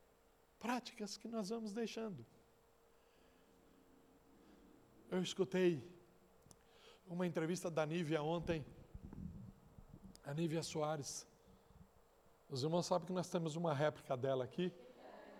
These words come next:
né? Eis a réplica. <laughs> E, e na entrevista a Nívia falava assim, "Eu sou do tempo que a igreja não tinha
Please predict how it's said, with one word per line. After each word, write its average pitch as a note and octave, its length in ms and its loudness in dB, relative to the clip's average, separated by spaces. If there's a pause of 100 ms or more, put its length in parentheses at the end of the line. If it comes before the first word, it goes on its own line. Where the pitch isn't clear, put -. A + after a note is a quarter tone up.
(300)
né? D3+ 180 4 (1000)
Eis D#3 180 4
a D#3 80 10
réplica. D#3 580 4 (280)
<laughs> F3+ 2250 6 (1500)
E, C#3 480 2 (760)
e C#3+ 60 0
na D3 140 6
entrevista D3 540 6
a - 20 2
Nívia C#3+ 300 4
falava C3 340 4
assim, B2+ 320 0 (1200)
"Eu D3+ 100 0
sou E3+ 220 2
do D3+ 140 0
tempo D#3+ 320 2
que - 100 -2
a D3+ 60 6
igreja C#3 400 2
não D3+ 180 -2
tinha C#3 460 -4